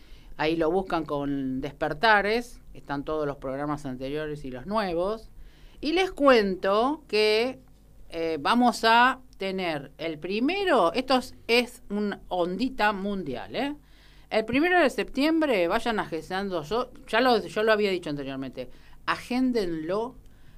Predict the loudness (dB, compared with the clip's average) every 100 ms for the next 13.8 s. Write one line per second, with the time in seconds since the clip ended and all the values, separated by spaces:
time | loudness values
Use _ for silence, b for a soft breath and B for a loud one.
0 | -2 -2 0 -2 0 -2 -2 0 0 0
1 | -2 -6 -4 -4 -4 -8 -10 -16 -20 -18
2 | -12 -10 -6 -6 -6 -10 -20 -20 -14 -12
3 | -10 -4 -2 -2 -4 -6 -6 -8 -12 -20
4 | -20 -20 B B B 0 0 2 0 0
5 | 0 -2 -2 0 2 2 2 0 -2 -6
6 | -8 -12 -16 -20 -2 2 2 2 -2 2
7 | 2 2 -2 -18 -20 b b b -4 0
8 | 2 4 4 2 -2 -2 0 0 0 -2
9 | -2 -6 -6 -8 -14 -20 -20 b b b
10 | b -6 -4 0 2 2 2 -2 -2 0
11 | 2 2 2 0 0 -4 -2 2 4 4
12 | 2 -2 -8 -10 -4 -2 0 0 -2 -2
13 | -2 0 -4 -2 -4 -4 -6 -6